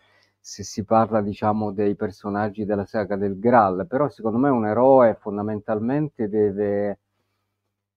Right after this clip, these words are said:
eh, deve avere una qualche, per, per me, eh, secondo me deve avere una qualche forma di fede, deve credere in qualcosa. Eh,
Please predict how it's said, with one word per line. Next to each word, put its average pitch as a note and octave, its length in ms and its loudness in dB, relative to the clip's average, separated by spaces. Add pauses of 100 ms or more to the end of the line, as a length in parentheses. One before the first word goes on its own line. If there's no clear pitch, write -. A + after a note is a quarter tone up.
(160)
eh, G#2 480 -2
deve A#2 200 4
avere C3 480 6
una B2 420 -2 (400)
qualche, E3+ 480 2 (160)
per, A2+ 140 -6
per A2+ 200 -4
me, A2+ 500 -2
eh, B2 40 -6
secondo A#2 340 -8
me C3+ 140 -2
deve A2+ 160 0
avere A2+ 240 0
una A#2 140 -4
qualche C#3+ 320 -2
forma A#2+ 360 -6
di G#2+ 120 -10
fede, E2+ 600 -6 (300)
deve G#2 280 -8
credere A2+ 400 -2
in G2+ 100 -6
qualcosa. F2 720 -8 (1200)
Eh, F#2 960 -6